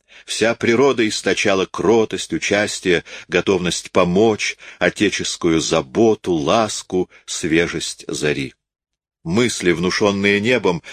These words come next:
были нежны, как детская ручка, когда её целуешь.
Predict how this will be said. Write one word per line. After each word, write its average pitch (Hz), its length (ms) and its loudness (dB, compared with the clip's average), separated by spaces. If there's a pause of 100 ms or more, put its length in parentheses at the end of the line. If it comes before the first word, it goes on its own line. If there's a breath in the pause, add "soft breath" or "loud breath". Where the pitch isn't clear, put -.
(140)
были 92 320 0
нежны, 95 680 -2 (300 loud breath)
как 76 220 -2
детская 85 560 0
ручка, 127 540 0 (180)
когда 92 400 0
её 78 340 -2
целуешь. 69 680 -8